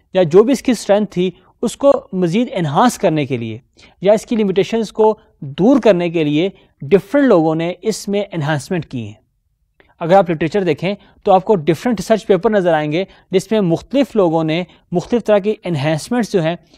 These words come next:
वो सजेस्ट की हैं ईआर डेटा मॉडल के ऊपर। तो किसी जगह आपको नज़र आएगा एक्सटेंडेड ईआर डेटा मॉडल, किसी जगह नज़र आएगा एनहांस्ड, अ, ईआर डेटा मॉडल, कहीं नज़र आएगा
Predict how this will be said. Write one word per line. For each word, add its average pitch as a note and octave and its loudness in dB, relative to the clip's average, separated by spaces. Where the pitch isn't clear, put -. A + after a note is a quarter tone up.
वो G3 2
सजेस्ट F3+ -4
की E3+ -4
हैं E3+ -4
ईआर G3 4
डेटा D3+ 0
मॉडल C3 -4
के B2 -10
ऊपर। A2+ -14
तो E3+ -4
किसी G3 -4
जगह G#3+ 4
आपको F#3+ 2
नज़र F#3 0
आएगा F#3 2
एक्सटेंडेड F#3 0
ईआर E3+ 4
डेटा C#3+ -2
मॉडल, A2+ -8
किसी G3 -4
जगह G3 4
नज़र F3+ 2
आएगा F3 4
एनहांस्ड, E3 0
अ, F3 -10
ईआर E3 6
डेटा D3+ 0
मॉडल, A#2+ -4
कहीं D#3 -6
नज़र F#3 2
आएगा E3 2